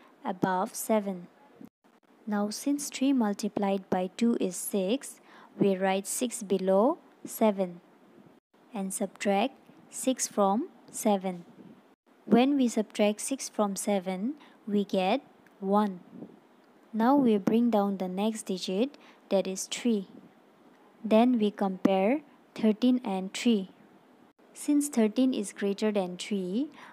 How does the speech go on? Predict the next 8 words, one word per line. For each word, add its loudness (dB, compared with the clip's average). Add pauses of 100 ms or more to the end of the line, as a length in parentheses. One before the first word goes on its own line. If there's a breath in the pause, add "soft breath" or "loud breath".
(100)
we 4
will -2
divide 0 (180)
thirteen 0
by -6
three. -2 (640)
That -2
means -2